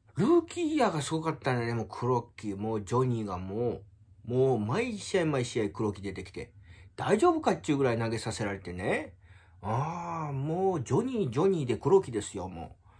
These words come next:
う。大丈夫ですかっちゅうぐらい投げさせられてね、ルーキーイヤーに。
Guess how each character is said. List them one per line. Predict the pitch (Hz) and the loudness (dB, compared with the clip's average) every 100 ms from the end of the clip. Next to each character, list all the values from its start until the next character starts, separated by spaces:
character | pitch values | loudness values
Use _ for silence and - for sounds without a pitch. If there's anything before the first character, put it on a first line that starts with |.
| - - - | -20 -20 -16
う。 | - | -4
大 | 175 285 277 | -2 -2 0
丈 | 294 | 0
夫 | 247 | 2
で | 156 | 0
す | - | 2
か | 127 | -2
っ | - | -2
ち | 123 | -4
ゅ | |
う | |
ぐ | 120 | 0
ら | 113 | 0
い | |
投 | 113 | -2
げ | 117 | -4
さ | 117 117 | -4 -4
せ | 117 | -4
ら | |
れ | 104 | -4
て | - | -6
ね、 | 90 104 190 151 | -6 -4 -2 0
ル | 120 107 | 0 -2
ー | |
キ | - 107 | -4 -6
ー | |
イ | |
ヤ | 98 92 | -4 -6
ー | |
に。 | 90 80 | -8 -12